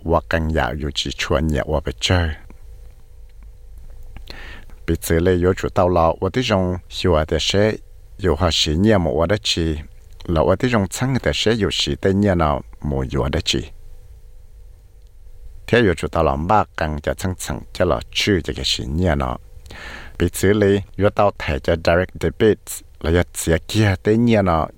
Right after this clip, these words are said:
cho một vua tới không chừng chừng vấn đề bị xử lý, cái địa chế nhỏ, cho bonds là do tới nung cái và do tàu thể kia tại sinh đời. Chế do thầu do tàu nhẹ kia là do chủ tàu cho một thể kia tới nung cái nó vấn đề cho.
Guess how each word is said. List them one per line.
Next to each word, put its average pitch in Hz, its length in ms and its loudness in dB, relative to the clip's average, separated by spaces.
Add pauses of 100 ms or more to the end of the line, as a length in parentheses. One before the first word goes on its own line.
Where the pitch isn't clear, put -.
(140)
cho 110 60 6
một 90 200 2
vua 73 120 0
tới - 180 0
không - 160 -6
chừng - 180 -6
chừng 101 200 -2
vấn 80 180 0
đề 85 140 4
bị - 160 -4
xử 69 160 -2
lý, 73 280 2 (400)
cái 82 180 4
địa 76 220 2
chế 78 240 0
nhỏ, 101 400 0 (140)
cho 73 140 0
bonds 98 640 0
là 71 140 -2
do 78 320 2 (800)
tới 117 160 4
nung 110 280 0
cái 67 320 0
và 65 320 -2 (140)
do 71 160 -2
tàu 76 300 0
thể - 160 -4 (100)
kia 80 180 0
tại 64 100 -2
sinh 67 240 -2
đời. 60 180 -2 (2250)
Chế 95 160 4
do 98 240 4
thầu 76 160 -2
do 85 80 0 (100)
tàu 98 160 6
nhẹ 113 220 2
kia - 180 -2
là 82 140 0
do - 140 0
chủ 73 180 -6 (140)
tàu 92 140 4
cho 110 140 -2
một 85 180 -2
thể 65 140 -4
kia - 240 -2
tới 101 120 2
nung 101 180 2
cái 78 120 0
nó 73 160 0
vấn 78 200 -2
đề 87 200 2
cho. 65 260 -2